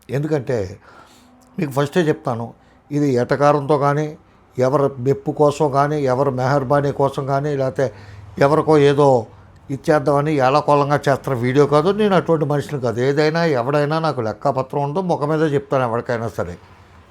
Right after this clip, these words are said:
ఎన్నోసార్లు నా వీడియోలు చూస్తున్నారు కాబట్టి. ఇప్పుడు ఏంటంటే, పెనుగొండ పేరు వాసవి పెనుగొండగా మార్చారు అనే దానికోసం కొన్ని వీడియోలు పెట్టాం. అందరినీ సంప్రదించలేదని, అదని, ఇదని, కనకాపరశు గుడి గురించి కానీ, వాసవి ధామ గురించి కానీ,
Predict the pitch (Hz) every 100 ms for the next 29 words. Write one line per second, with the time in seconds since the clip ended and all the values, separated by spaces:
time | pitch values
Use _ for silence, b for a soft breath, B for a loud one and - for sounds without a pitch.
0 | - 156 165 160 165 175 151 156 143 147
1 | 151 143 143 131 139 123 110 98 87 -
2 | B B B B B 160 165 202 208 190
3 | 156 120 110 113 - b b - 160 165
4 | 208 214 202 - 185 196 165 147 143 175
5 | 156 156 147 147 139 139 120 120 123 139
6 | 123 131 123 - - 147 151 135 135 135
7 | 139 143 185 165 147 123 135 147 135 135
8 | 127 160 165 135 139 143 127 120 131 135
9 | 123 123 120 117 127 151 135 117 123 135
10 | 131 113 120 139 139 120 139 120 127 110
11 | 113 120 120 123 120 120 123 147 151 131
12 | - 135 123 120 123 123 123 123